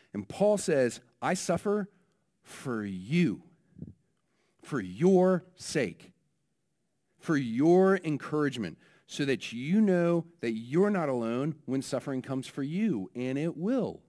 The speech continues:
You know, they say, "Paul, your life is a mess." And Paul says,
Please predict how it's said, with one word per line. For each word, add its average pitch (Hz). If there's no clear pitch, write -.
You 123
know, 127
they 151
say, 170
"Paul, 190
your 185
life 143
is 127
a 117
mess." 110
And 113
Paul 147
says, 135